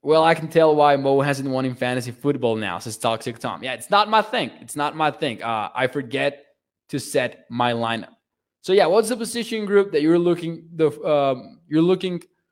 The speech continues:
forward to as we enter the regular season? Here are some names that I wonder about while you give me your answers.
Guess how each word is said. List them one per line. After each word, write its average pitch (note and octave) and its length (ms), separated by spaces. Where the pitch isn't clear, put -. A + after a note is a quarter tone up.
forward E3+ 520
to C#3+ 300
as C#3 260
we D#3 640
enter D3 380
the E3 180
regular E3 400
season? E3 460
Here D#3+ 240
are A3 120
some G#3 280
names F#3+ 300
that E3+ 80
I D#3+ 100
wonder D3+ 380
about C3 400
while D#3 240
you E3 80
give D3 240
me C#3 60
your C3+ 120
answers. A2+ 640